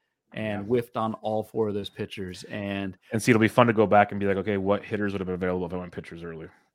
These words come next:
Speaker 2: That's
Speaker 1: Yeah.
Speaker 2: one of those what ifs. It's all what ifs, but that's something to, I'm curious.
Speaker 1: Well, and, like, I took, I took Erod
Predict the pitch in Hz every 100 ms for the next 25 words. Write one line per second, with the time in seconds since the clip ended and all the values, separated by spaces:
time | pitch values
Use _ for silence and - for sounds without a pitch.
0 | _ _ - 98 107 110 107 98 - -
1 | - 110 131 123 131 156 151 110 95 80
2 | - 90 - 104 - 107 101 90 85 -
3 | _ _ _ - 98 110 90 147 165 160
4 | 156 151 139 139 135 131 143 131 - -
5 | 135 131 135 127 135 139 131 123 117 113
6 | 113